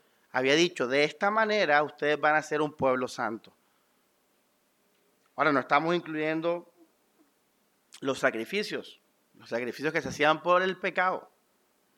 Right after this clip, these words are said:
Ahora, tiene sentido que si mi santidad depende de las obras,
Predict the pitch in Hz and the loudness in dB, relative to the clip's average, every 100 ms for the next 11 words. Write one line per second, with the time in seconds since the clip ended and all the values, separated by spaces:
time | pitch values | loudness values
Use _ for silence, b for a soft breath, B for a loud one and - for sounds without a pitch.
0 | _ _ _ _ _ _ _ _ _ _ | _ _ _ _ _ _ _ _ _ _
1 | _ _ _ _ _ _ _ _ _ _ | _ _ _ _ _ _ _ _ _ _
2 | - 139 160 107 - - 127 151 160 170 | 0 4 6 4 0 -6 0 2 2 0
3 | 160 202 165 139 147 - _ - 147 - | 2 2 4 2 -2 -12 _ -4 -2 -2
4 | 147 143 135 143 135 139 131 147 175 165 | -4 -4 -2 -4 -4 -2 4 4 4 0
5 | 156 165 170 170 139 127 123 - - 175 | -2 0 0 0 0 0 0 -2 2 2
6 | 151 127 156 - | 4 2 0 -6